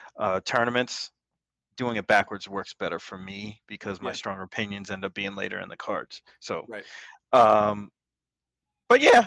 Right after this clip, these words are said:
Speaker 1: you know, um, basically, it, it, with this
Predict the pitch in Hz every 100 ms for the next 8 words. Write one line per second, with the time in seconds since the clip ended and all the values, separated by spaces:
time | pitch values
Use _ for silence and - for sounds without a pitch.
0 | - 208 202 180 190 _ _ - - 165
1 | 160 147 - _ _ _ _ _ _ _
2 | _ _ - 220 247 220 180 151 151 107
3 | 131 120 147 - 160 - - -